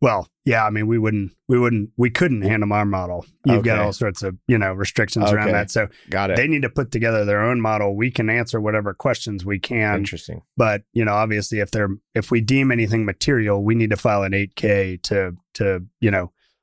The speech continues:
Speaker 1: let everybody else know that. So you,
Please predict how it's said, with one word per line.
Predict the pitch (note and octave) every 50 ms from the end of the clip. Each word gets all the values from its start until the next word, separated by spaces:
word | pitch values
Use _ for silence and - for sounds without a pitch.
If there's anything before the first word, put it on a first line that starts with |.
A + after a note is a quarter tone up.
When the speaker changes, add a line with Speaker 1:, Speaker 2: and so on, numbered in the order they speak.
| _ _ -
Speaker 1:
let | C3 B2 A#2+
everybody | A#2+ A2+ A2+ A2 G#2+ G#2 G2+ G2
else | G2 F#2+ F#2+ - -
know | G2 F2+ E2+
that. | E2+ - _ _ -
So | - - A#2+ G#2+ G2+ F#2+ F2+ - _ _ _ _ _ _ _ _ _ _ _ _ _ _ _ -
you, | - G#2+ G#2+ G#2+